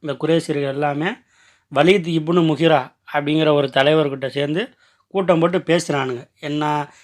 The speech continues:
இதை எப்படி கெடுக்கலாம், வைக்கலாம் அப்படின்னு. அப்போ வந்து அந்த வலீத் இப்னு முகிரா அவர் என்ன சொல்றாரு, "நீங்க எல்லாருமே ஒண்ணு சேர்ந்து செய்யுங்க.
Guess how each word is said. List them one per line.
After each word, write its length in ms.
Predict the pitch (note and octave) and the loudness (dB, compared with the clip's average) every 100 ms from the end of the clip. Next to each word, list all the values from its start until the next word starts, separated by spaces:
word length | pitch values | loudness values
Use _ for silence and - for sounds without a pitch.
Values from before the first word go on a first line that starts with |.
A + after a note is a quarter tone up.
| _ | _
இதை 140 | - | -6
எப்படி 300 | C#3 C3+ E3 D3 | -6 -2 -2 -2
கெடுக்கலாம், 400 | D3 C#3+ C#3+ C#3 | -4 -4 0 2
வைக்கலாம் 480 | C3+ B2 C3+ C3 B2 | 0 -2 -4 -4 -4
அப்படின்னு. 260 | B2 A#2+ D3+ _ _ _ _ _ _ _ _ - | -8 -8 -14 _ _ _ _ _ _ _ _ 0
அப்போ 280 | E3+ F#3+ | 4 8
வந்து 180 | G#3 A3 | 6 8
அந்த 280 | A3+ G3 F#3+ | 4 6 6
வலீத் 420 | F3 F3+ G3+ F#3+ | 6 4 2 2
இப்னு 180 | F3 F#3 | 4 2
முகிரா 240 | F3 E3 | 2 4
அவர் 240 | E3+ D#3+ F3+ | 6 8 6
என்ன 160 | F3+ | 4
சொல்றாரு, 580 | F3+ - D#3 D#3 E3+ C4 _ _ _ _ _ | 0 -2 0 0 0 -6 _ _ _ _ _
"நீங்க 220 | F3+ G3+ | 0 4
எல்லாருமே 520 | F#3 G3+ G#3 A3+ F3+ | 6 8 6 4 4
ஒண்ணு 140 | F#3+ A3 | 4 2
சேர்ந்து 320 | F3+ F3 F3 | 4 4 4
செய்யுங்க. 540 | D3+ D3 C#3+ C#3+ B2 | 2 0 4 4 4